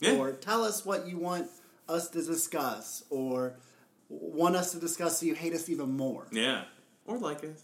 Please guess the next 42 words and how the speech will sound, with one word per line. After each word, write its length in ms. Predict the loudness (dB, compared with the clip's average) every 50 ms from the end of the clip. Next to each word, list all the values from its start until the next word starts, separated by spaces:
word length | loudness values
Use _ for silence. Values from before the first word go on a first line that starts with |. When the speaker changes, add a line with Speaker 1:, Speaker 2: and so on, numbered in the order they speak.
| -10 -4
Speaker 2:
Or 120 | -2 0 0
like 280 | 2 0 0 0 -2
us, 260 | -4 -8 -8 -8 -8
yes. 280 | -8 -8 -8 -10 -10 -8
Speaker 1:
We 80 | -8 -6
just 240 | -6 -6 -8 -10 -12
wanna 180 | -14 -14 -12
be 100 | -12 -12
loved. 500 | -12 -10 -10 -10 -8 -10 -10 -12 -16 -18 -20 -20 -20 _ _ _ _ _
Speaker 2:
And 140 | 0 2 4
I'm, 200 | 4 2 0 -2 -2
I'm 140 | -2 0 2
really 520 | 4 4 4 4 4 2 0 -2 -4 -8 -8 -8
excited 520 | -6 -4 -4 -4 -2 -2 -2 -2 -4 -4 -6
to 80 | -8
hear 460 | -8 -6 -4 -2 -2 -2 -4 -6 -10 -14 -20 _ _ _ -20 -20 _ _ _
all 140 | -2 0 0
the 100 | 0 0
random 400 | 0 0 0 0 0 -2 -2 -2
people 320 | -4 -6 -6 -4 -6 -6 -6
who 300 | -6 -4 -4 -2 -2 -2
are 140 | -4 -4
actually 340 | -4 -4 -4 -6 -6 -6 -6 -4
listening 340 | -4 -6 -6 -6 -6 -6 -6
to 40 | -6
us. 300 | -8 -8 -8 -10 -10 -10 -14 -8 -4
Speaker 1:
Yeah. 260 | 0 0 0 0 -2 -4 -10 -14 -8 -2
Speaker 2:
Um, 340 | 0 2 4 4 4 2 2
there's 140 | 0 0 0
a 40 | 2
lot 180 | 2 2 2
of 60 | 2
people 180 | -2 -4 -2 0
who 40 | 0
have 100 | 0 0
actually 360 | -2 -4 -4 -4 -4 -4 -4
listened 240 | -4 -4 -4 -4 -4
to 20 |
us 120 | -4 -4 -4
and 80 | -6 -6
enjoyed 340 | -4 -2 0 0 2 2
us 380 | 2 2 2 0 -2 -6 -10 -12